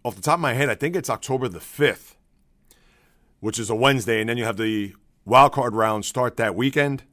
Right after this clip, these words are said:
that Friday. But as we look at the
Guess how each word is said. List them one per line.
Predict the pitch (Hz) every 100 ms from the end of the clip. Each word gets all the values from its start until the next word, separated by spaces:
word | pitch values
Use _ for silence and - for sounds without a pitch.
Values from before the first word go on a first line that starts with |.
| 110
that | 117
Friday. | - 127 135 143 143 _ _ _ _ - _ _ _ _ _ _ _ _ _ _
But | 135 147
as | 156 143
we | 156
look | 190 202
at | 185
the | 170 165 156 147 131